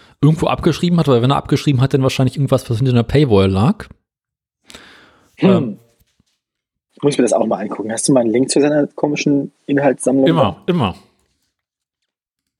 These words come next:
Speaker 2: Also zu, zu, zu, da, zu dem Kram, den er so
Speaker 1: Mhm. Unter, unter dem
Speaker 2: Ja.
Speaker 1: hässlichen Auto.
Speaker 2: Noch nicht angekommen. Ah, ja, doch.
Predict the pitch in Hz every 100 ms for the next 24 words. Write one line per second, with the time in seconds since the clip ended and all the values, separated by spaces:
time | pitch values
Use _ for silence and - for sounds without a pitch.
0 | _ _ - 120 120 - - - 110 -
1 | - _ 117 107 - 117 117 107 107 110
2 | 101 107 107 104 104 - _ _ _ _
3 | _ _ _ _ _ 143 139 156 262 -
4 | _ _ _ 156 185 170 156 147 139 151
5 | 160 123 123 104 - _ _ _ _ _
6 | _ _ _ _ _ _ _ _ _ _
7 | _ _ _ _ _ _ _ _ - 143
8 | 139 127 127 110 101 101 _ - - 240
9 | - - - 233 - 262 -